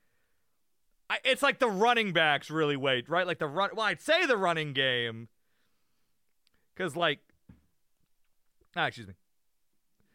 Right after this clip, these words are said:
I'd say the running game. Well, actually, no. Isaiah Pacheco is actually number ten, and Jerick McKinnon's actually number one. Actually, all the running backs on the Chiefs are all ten or are all ten, are ten, one, and two.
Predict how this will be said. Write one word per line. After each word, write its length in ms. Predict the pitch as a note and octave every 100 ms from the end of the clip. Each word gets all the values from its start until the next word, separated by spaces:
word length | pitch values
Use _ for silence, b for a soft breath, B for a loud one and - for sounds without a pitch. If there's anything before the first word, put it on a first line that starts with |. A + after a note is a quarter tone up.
| _
I'd 180 | - D3+
say 220 | - C#4
the 100 | B3+
running 280 | G3 E3+ D3+
game. 100 | C#3+
Well, 120 | G#3+ G4+ C#5
actually, 220 | - C#4
no. 180 | C4+ G#3+
Isaiah 480 | F3+ F3 D4+ F#4+
Pacheco 720 | C4 G3 A#3+ A#3 F3+ D3 C3+ -
is 140 | E3 D3+
actually 460 | F#3 F#3 F#3+ E3
number 200 | D#3 B2
ten, 340 | A#2 D3 G#2+ F2
and 100 | C3
Jerick 280 | C#4+ B4+ B4+
McKinnon's 420 | - C4 D4+ A3
actually 280 | G3 F#3+ G3
number 260 | F#3+ D#3 C3
one. 340 | C#3+ C3 G#2
Actually, 260 | A#3+ - F4+
all 200 | G3 A#3
the 100 | G#3+
running 240 | E3 D#3 C#3+
backs 380 | C#3 C3 - - B B
on 140 | - D#3+
the 80 | D3
Chiefs 360 | - F3+ C#3
are 100 | D3+
all 220 | C#3+ C#3 B2+
ten 260 | - D3+
or 160 | C3 B2
are 180 | B2+ C3+
all 260 | C#3+ B2+ - _ _ _ _ _ -
ten, 320 | F3+ E3 E3
are 140 | D3 C#3
ten, 300 | - F3+ E3
one, 140 | D#3
and 120 | B2
two. 440 | - D3+ G#2 F2+